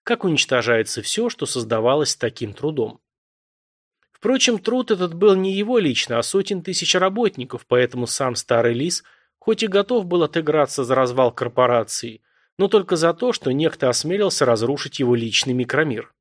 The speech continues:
Глядя на председателя совета директоров, которого он продолжал вежливо именовать господин председатель,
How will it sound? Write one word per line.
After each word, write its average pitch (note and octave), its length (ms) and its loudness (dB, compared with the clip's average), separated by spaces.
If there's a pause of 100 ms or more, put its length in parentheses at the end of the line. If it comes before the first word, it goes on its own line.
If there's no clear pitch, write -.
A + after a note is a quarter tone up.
(760)
Глядя C3 380 2
на B2 100 -2
председателя B2 600 -2
совета B2+ 380 0
директоров, C3+ 600 2
которого A#2+ 320 -2
он A#2 80 -4
продолжал B2 440 4
вежливо A#2 380 0
именовать B2 380 0
господин A#2+ 460 -2
председатель, B2 680 -4